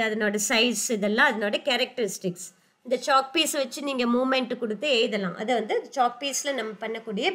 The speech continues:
பிஹேவியர். That is a object. அதே போல தான் எதா இருந்தாலும் அதுக்குன்னு ஒரு கேரக்டரிஸ்டிக்ஸ் இருக்கும், பிஹேவியர் இருக்கும். இப்போ டி வி எடுத்துக்கோங்க.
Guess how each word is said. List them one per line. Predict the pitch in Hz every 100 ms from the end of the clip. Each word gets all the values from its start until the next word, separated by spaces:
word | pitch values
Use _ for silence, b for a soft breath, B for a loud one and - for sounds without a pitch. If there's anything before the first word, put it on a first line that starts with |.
| 190
பிஹேவியர். | 185 233 202 175 175 - b b b b _ _ _ -
That | 262 330
is | 349 339
a | 554 - - 175
object. | 165 - 190 180 196
அதே | 240 466
போல | 440 302
தான் | 220
எதா | 226 392
இருந்தாலும் | 453 339 277 311
அதுக்குன்னு | 247 254 - 349 294
ஒரு | 226 262
கேரக்டரிஸ்டிக்ஸ் | 240 254 247 277 277 - 277 - 254
இருக்கும், | 214 370 226
பிஹேவியர் | 214 240 233 233 180
இருக்கும். | 175 185 175
இப்போ | -
டி | 302 311
வி | 294
எடுத்துக்கோங்க. | 196 226 214 180